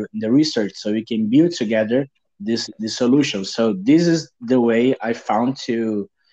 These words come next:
uh, bring everyone to my side, uh,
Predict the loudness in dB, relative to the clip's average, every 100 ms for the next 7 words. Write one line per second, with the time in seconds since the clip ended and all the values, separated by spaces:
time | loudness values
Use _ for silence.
0 | _ -6 -6 -2 2 4 4 0 0 2
1 | 4 4 4 2 4 4 2 0 2 2
2 | 0 -6 -20 _ -10 -4 -4